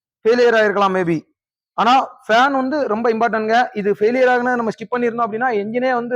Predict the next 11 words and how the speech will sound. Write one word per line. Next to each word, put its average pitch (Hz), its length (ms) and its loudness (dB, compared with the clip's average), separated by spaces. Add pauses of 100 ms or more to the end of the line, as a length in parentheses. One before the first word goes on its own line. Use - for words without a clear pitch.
(140)
ஓவர்ஹால் 233 320 0
பண்ற 202 220 -6
மாதிரி 202 180 0
வந்துரும். 202 300 -2 (520)
கூலிங் 285 300 0
சிஸ்டம் 240 260 -4
இருக்குது 208 220 0
இல்லையா? 208 160 2 (580)
இன்ஜின் 233 260 -2
கூலிங் 214 260 -2
சிஸ்டம், 175 240 -10